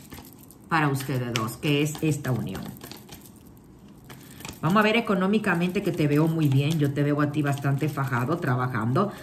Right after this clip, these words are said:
Trabajas en algo que te gusta y te va muy bien. Sí, vas a rechazar a esta persona. No, mira, vas a rechazar a esta persona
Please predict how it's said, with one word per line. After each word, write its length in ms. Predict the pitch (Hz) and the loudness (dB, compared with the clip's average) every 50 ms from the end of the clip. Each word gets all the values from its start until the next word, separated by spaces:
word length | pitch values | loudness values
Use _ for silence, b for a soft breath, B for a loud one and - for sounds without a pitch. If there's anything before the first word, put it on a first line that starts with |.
| B B B B | B B B B
Trabajas 500 | - 151 151 143 143 139 170 175 175 - | 0 2 4 4 4 4 2 0 0 0
en 120 | 160 147 139 | 0 2 2
algo 280 | 143 151 156 170 - | 2 2 2 2 0
que 100 | 165 151 | 0 -2
te 160 | - - 139 | -2 0 0
gusta 420 | 131 131 147 147 - - - 170 165 | 2 2 2 0 0 0 0 0 2
y 80 | 156 | 0
te 180 | 139 - 156 139 | 0 0 0 0
va 140 | 127 139 139 | 2 2 2
muy 200 | 143 139 139 135 | 2 2 2 2
bien. 360 | 123 131 127 131 131 143 180 202 - - B B B B B - - - - - - - - - - - - - - - - - - - - - - - - - - - - - - - - - | 4 4 4 4 4 4 4 0 -4 -8 B B B B B -20 -20 -20 -20 -20 -20 -20 -20 -20 -20 -20 -20 -20 -20 -18 -18 -18 -18 -18 -20 -20 -20 -20 -20 -20 -20 -20 -18 -18 -18 -20 -20 -16
Sí, 280 | - - - - 165 156 | -14 -6 0 2 4 4
vas 200 | 143 139 135 - | 4 4 2 2
a 80 | 160 | 2
rechazar 500 | 151 156 151 - 151 139 - 151 156 151 | 2 2 0 0 -2 -2 -2 -2 0 0
a 80 | 147 139 | 0 0
esta 220 | 143 143 - 156 | 0 -2 -4 -4
persona. 600 | 143 - 147 - - - - 147 147 139 143 156 151 - - B B B B B B B B B | -6 -4 -6 -8 -8 -8 -6 -6 -4 -4 -4 -4 -6 -8 -10 B B B B B B B B B
No, 160 | - 151 151 170 170 - | 0 0 2 2 0 0
mira, 500 | 165 160 160 151 147 139 139 - - - - - 160 | 0 2 4 4 4 2 -2 -4 -8 -12 -12 -4 0
vas 220 | 147 170 190 - 254 | 2 2 2 2 2
a 60 | 240 | 0
rechazar 600 | 240 226 - 202 190 - - 185 180 196 202 190 | 0 0 -2 -4 -4 -4 -2 -2 0 0 2 0
a 120 | 160 156 | 0 -2
esta 200 | 151 151 - 170 160 | -2 -4 -4 -6 -4
persona 760 | - 170 156 - - - 160 156 151 151 160 151 151 151 - | -4 -4 -6 -4 -4 -2 -2 0 0 0 0 0 -2 -4 -6